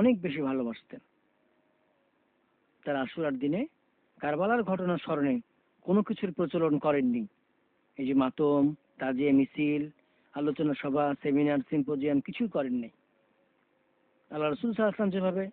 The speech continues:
আশুরা পালন করেছেন, তারাও সেভাবে পালন করেছেন, অনুসরণ করেছেন। অতএব আমরাও কারবালা কেন্দ্রিক যে আশুরা পালন করে থাকি, এ ধরনের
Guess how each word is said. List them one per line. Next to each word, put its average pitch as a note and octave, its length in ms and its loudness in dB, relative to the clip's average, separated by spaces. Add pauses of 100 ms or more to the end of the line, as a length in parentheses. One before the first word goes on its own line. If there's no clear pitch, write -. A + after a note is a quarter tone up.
আশুরা E3+ 320 -4
পালন F3+ 240 -2
করেছেন, G#3 300 -6 (540)
তারাও F3+ 300 2
সেভাবে D#3 340 -2
পালন C3+ 240 0
করেছেন, B2 380 -10
অনুসরণ C3+ 400 -2
করেছেন। A#2+ 320 -16 (1300)
অতএব D3 300 -2 (340)
আমরাও F3+ 300 0 (100)
কারবালা D3+ 380 -4
কেন্দ্রিক C3+ 380 -2
যে D#3 140 -4
আশুরা E3+ 320 -4
পালন D3 240 0
করে C#3+ 200 -4
থাকি, C3+ 220 -8 (920)
এ - 20 -8 (100)
ধরনের G3 300 2